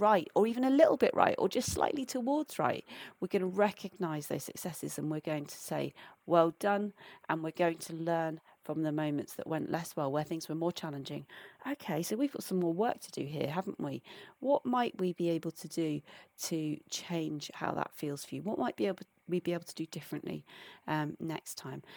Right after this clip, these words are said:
But the key thing is we've just got to keep on learning. It's going to take a while, and the more that we communicate with our child, the more that we notice, the more that we're really,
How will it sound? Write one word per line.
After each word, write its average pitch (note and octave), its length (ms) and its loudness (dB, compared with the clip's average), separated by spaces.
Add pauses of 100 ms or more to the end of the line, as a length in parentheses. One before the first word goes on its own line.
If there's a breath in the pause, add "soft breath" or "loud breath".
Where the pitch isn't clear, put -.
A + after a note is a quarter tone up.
(100 loud breath)
But - 60 -18
the A#3+ 60 -4
key C4+ 280 -2
thing B3 140 -2
is G3+ 100 -2
we've F#3 180 -6
just - 260 -4
got - 180 -4
to - 80 -10
keep - 320 -6
on C#3+ 180 0
learning. C#3+ 460 0 (240 loud breath)
It's - 160 -8
going G3 320 6
to - 100 -12
take F3 300 -8
a D#3+ 60 -6
while, C#3+ 420 -2
and D#3+ 140 0
the F3 40 4
more F3+ 560 4
that F#3+ 160 2
we F3 80 -2
communicate E3+ 560 -4
with D#3+ 140 -6
our D3 80 -2
child, D3+ 280 -4
the D#3 60 -4
more E3+ 200 2
that - 120 0
we F#3 80 0
notice, F#3 520 2
the D3+ 100 -12
more F#3+ 160 -2
that - 100 -4
we're G#3 120 -2
really, B3 520 -2